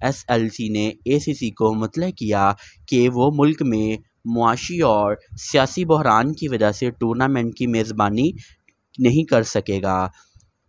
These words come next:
सताईस जुलाई दो हज़ार बाईस को एसीसी ने तस्दीक की कि टूर्नामेंट मुत्तहिदा अरब अमारात में खेला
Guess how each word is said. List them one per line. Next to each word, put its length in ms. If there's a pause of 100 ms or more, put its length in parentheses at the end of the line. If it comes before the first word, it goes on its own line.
(100)
सताईस 540
जुलाई 340
दो 160
हज़ार 340
बाईस 340
को 340 (320)
एसीसी 500
ने 120
तस्दीक 540
की 340 (240)
कि 100
टूर्नामेंट 760 (300)
मुत्तहिदा 540
अरब 340
अमारात 500
में 140
खेला 380